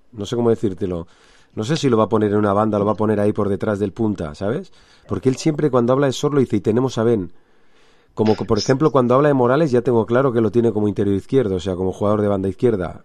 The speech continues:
o a la otra, pero, mm, después de ver los ratos que estoy viendo, los pone siempre ahí.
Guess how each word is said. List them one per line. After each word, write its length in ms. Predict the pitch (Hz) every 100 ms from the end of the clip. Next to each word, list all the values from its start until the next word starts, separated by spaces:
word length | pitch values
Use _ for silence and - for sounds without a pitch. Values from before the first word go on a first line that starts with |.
| _
o 180 | 98 90
a 40 | 87
la 120 | 90
otra, 320 | 123 117 92
pero, 380 | 101 95 95 -
mm, 680 | 120 117 95 90 80 101 -
después 280 | - - 123
de 80 | 147
ver 160 | 147
los 200 | 131 135
ratos 280 | 120 135 131
que 60 | 127
estoy 180 | 117 131
viendo, 380 | 139 151 175 185 - - - - -
los 200 | 107 98
pone 260 | 131 151
siempre 360 | 139 123 101 98
ahí. 180 | 139